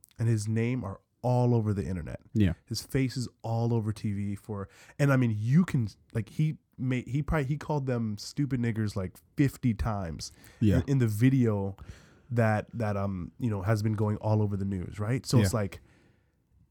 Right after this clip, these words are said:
Speaker 1: knowing, e-, even if, like, the guy maybe is, like, forty-five, forty-six, right?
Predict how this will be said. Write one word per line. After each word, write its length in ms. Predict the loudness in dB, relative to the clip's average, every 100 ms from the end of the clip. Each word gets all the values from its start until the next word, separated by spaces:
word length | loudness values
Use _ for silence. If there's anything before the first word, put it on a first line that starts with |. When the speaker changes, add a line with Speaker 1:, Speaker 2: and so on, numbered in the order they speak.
| _ _ -2
Speaker 1:
knowing, 560 | 2 2 2 -2 -4 -8
e-, 80 | -12 -4
even 300 | -2 0 -2
if, 100 | -2
like, 240 | -4 -4 -6
the 180 | -2 0
guy 220 | 2 2
maybe 220 | 4 4
is, 60 | 2
like, 120 | -2
forty-five, 540 | -2 -2 -2 -6 -6
forty-six, 560 | -6 -8 -8 -12 -10 -8
right? 160 | -8